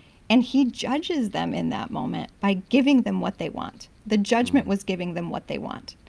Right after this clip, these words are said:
Speaker 1: And again, what a lesson for us that we can ask for things, and sometimes the reception of those things is a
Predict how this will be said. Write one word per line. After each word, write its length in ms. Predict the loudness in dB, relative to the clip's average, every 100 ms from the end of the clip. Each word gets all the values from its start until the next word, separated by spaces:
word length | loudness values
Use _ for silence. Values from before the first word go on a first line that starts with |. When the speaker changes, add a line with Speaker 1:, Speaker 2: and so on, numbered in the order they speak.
| -20 -20 -20 -20 -6
Speaker 1:
And 140 | 0 0
again, 440 | 2 0 -2 -4
what 160 | 0 2
a 80 | 2
lesson 380 | 2 0 0 0
for 180 | -2 -4
us 340 | -6 -8 -16 -20 -20 -16
that 320 | -4 -2 -2 -6 _ _ -20 _ _ -2
we 180 | 0 2
can 160 | 2
ask 300 | 2 0 0
for 120 | 0 0
things, 380 | 4 6 4 2
and 160 | -2
sometimes 480 | 0 0 4 4 4
the 120 | 0
reception 560 | -4 -4 -4 -4 0 0
of 140 | 2
those 240 | 0 -2 -2
things 320 | 2 2 2
is 140 | -2
a 100 | -4